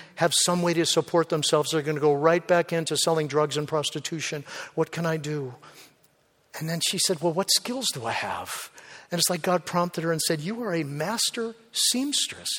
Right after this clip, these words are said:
Teach them to sew." And so I remember a months later sitting in their home, watching these young women with a couple of treadle sewing machines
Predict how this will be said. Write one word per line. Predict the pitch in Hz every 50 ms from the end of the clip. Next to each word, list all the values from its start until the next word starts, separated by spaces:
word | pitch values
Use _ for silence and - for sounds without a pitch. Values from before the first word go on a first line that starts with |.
| - - - _ _ _
Teach | - 240 247 233 - -
them | - 226 208 202
to | - 185
sew." | 170 - - - 240 240 240 214 - - - _ _ _ _ _ _ _ _ _ _ _ _ _ _ _ _ _ _ _ _ _ _ _ _ _ _ _ _ _ _ _ _ _ _ _ _ _ _ _ _ _ _ _ _ _ _
And | - 165
so | - - 180
I | - 175 190
remember | 208 220 214 196 196 202 185 190 180 180 180 - - - _ _ _
a | 147
months | 156 156 170 202 214 202 - -
later | 170 156 147 143 143 143
sitting | 135 - - 175 170 175 175
in | 175 175
their | 175 170 160
home, | 135 151 147 143 139 139 135 135 127 - _ _ - - - - - - - _ _
watching | - 151 156 160 - - - 175 170 165 160 147
these | 131 151 147 135 127
young | 156 160 170 180 175 170
women | 160 151 143 143 139 139 143 135 127
with | 143 143 135 - - - - - _ - _
a | -
couple | - - - 180 175 - 214 196
of | 180 170 -
treadle | - - - 190 180 175 175 165
sewing | - - - 175 165 170 170 160 151
machines | 143 131 - - 135 131 123 123 117 110 110 - - -